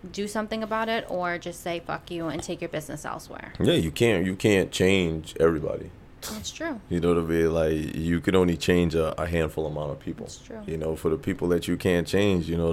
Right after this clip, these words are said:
Speaker 2: it's, it's somebody that's gonna deal with 'em. You don't have to deal with 'em.
Speaker 1: Yeah.
Speaker 2: The man upstairs is gonna deal with 'em, you know,
Speaker 1: Yeah.
Speaker 2: and by no means am I super religious, but I'm just saying, like, I do know karma is a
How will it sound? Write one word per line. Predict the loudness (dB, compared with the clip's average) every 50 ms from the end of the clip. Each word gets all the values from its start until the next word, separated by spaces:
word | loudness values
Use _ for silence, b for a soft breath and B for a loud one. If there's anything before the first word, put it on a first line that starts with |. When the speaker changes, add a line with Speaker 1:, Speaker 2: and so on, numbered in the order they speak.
| 2 0 0
Speaker 2:
it's, | 0 -2 -2 -4
it's | -4 -4 -4 -2
somebody | 0 0 2 4 4 4
that's | 4 2 2 0
gonna | -2 -2 -2 -2
deal | 0 0 2 2 2
with | 2 0 0
'em. | -2 -2
You | 0
don't | 0 2 2
have | 0 -2 -4
to | -6 -8
deal | -6 -4 -4 -2
with | -2 -4 -4
'em. | -6 B B B B B
Speaker 1:
Yeah. | -12 -10 -4 0
Speaker 2:
The | 2
man | 4 4 4 4 4
upstairs | 2 2 2 2 2 2 2
is | 0 -4
gonna | -6 -4 -4
deal | -4 -2 -2 -2 -2
with | -4 -6 -8
'em, | -8 -10 -14 -20 -18 -10 -4
you | -2 0 0
know, | 2 2 2 2
Speaker 1:
Yeah. | 2 2
Speaker 2:
and | 0 -2 -4 -6 -8 B B B B B B B B B -14 -6
by | 0 4 4 6
no | 6 6 6
means | 4 4 4 4 2
am | 2 2 2
I | 2 2 2 2
super | 0 -2 -2 -2 0 0
religious, | 2 2 2 2 0 -2 -4 -6 -8
but | -6 -4 -4 -2
I'm | -2 -2
just | -2 -4 -4 -2
saying, | -2 -2 -2 -2 -2
like, | -2 -4 -4 -2 -2
I | -2 -2
do | -2 0 -2 0
know | 0 0 0 -2
karma | -2 -2 -4 -2 -2 -2 -2
is | -4 -4 -4
a | -6 -6